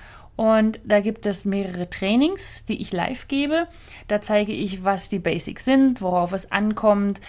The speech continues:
aber auch zum Beispiel die Do's und Don'ts. Ja, also was sollte man auf keinen Fall tun im Dummy-Training und was sollte man auf jeden Fall tun? Das kommt ja sehr, sehr häufig, die Frage, und auch wie oft man trainieren sollte, sollte man überhaupt, äh,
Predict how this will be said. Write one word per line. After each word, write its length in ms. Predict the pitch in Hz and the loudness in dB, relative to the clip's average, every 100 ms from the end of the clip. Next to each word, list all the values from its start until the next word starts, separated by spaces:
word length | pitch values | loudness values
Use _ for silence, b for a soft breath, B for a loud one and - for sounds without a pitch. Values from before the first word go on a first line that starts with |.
| B B | B B
aber 240 | - 190 | -2 0
auch 160 | - 233 | 2 0
zum 160 | - 233 | 0 2
Beispiel 280 | 214 208 | 2 2
die 120 | 196 180 | -4 0
Do's 240 | 226 220 | -2 0
und 160 | 202 196 | 0 4
Don'ts. 440 | 233 311 359 - | 4 4 0 -8
Ja, 160 | - 190 | -4 -2
also 240 | 208 196 | -2 0
was 220 | 196 208 | 0 0
sollte 300 | - 202 214 | 0 -2 0
man 180 | 202 196 | -2 -2
auf 180 | - - | -4 -10
keinen 240 | - 185 | -6 -4
Fall 300 | 175 - 208 | -4 -2 -2
tun 260 | - 269 269 | -2 -2 0
im 140 | 269 | 0
Dummy-Training 640 | 254 254 269 - 262 262 277 | 0 0 -2 -4 -4 -2 -2
und 260 | - 190 | -2 -4
was 220 | 180 170 - | -2 -4 -4
sollte 320 | 156 190 285 | -2 -2 0
man 180 | 294 302 | 2 2
auf 140 | 285 | 2
jeden 180 | 269 269 | 0 0
Fall 220 | 277 277 | 2 0
tun? 240 | 294 302 359 B B B B B B - | 2 0 -2 B B B B B B -4
Das 160 | 208 | -4
kommt 220 | - 240 220 | 2 2 4
ja 140 | 196 | 2
sehr, 180 | 190 220 | 2 0
sehr 160 | 202 | 2
häufig, 480 | 185 202 214 196 - | 4 2 2 -6 -6
die 100 | - | -10
Frage, 420 | 202 - 190 220 | -8 -2 0 2
und 140 | 220 202 | 0 -2
auch 140 | 180 | -4
wie 160 | 165 196 | -4 0
oft 260 | 233 240 - | 0 0 0
man 160 | 226 | 0
trainieren 380 | 226 214 208 196 | 2 2 2 2
sollte, 720 | 190 185 185 196 190 185 120 | 0 0 0 0 0 -2 -6
sollte 320 | 180 196 196 | -4 -2 -2
man 140 | 196 185 | -4 -4
überhaupt, 480 | 185 165 185 180 - | -4 -2 -4 -4 -10
äh, 280 | - - | -8 -8